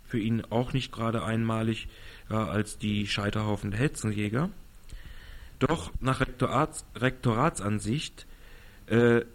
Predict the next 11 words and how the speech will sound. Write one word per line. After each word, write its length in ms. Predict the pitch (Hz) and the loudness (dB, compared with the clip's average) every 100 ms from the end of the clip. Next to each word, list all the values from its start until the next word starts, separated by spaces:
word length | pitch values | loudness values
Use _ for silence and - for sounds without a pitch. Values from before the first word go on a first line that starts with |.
| - - - - | -18 -20 -18 0
sollte 340 | 123 135 139 | 4 6 6
man 240 | 131 120 | 6 4
sich 160 | 113 - | 2 0
mit 180 | 113 104 | 0 0
diesen 280 | 143 147 117 | 2 2 2
Thesen 420 | 117 113 117 110 | 2 2 2 2
halt 260 | 107 104 | 2 2
geistig 500 | - 98 - - 104 | 0 -2 -4 -6 -4
auseinandersetzen. 1000 | 92 - 107 123 123 107 98 92 - 87 - - - - - - - - - | -2 2 4 8 8 6 2 -6 -8 -8 -10 -18 -20 -20 -20 -18 -18 -14 -8
Ob 160 | - - | -2 4
dabei, 760 | 123 123 127 120 120 120 | 6 6 6 6 6 2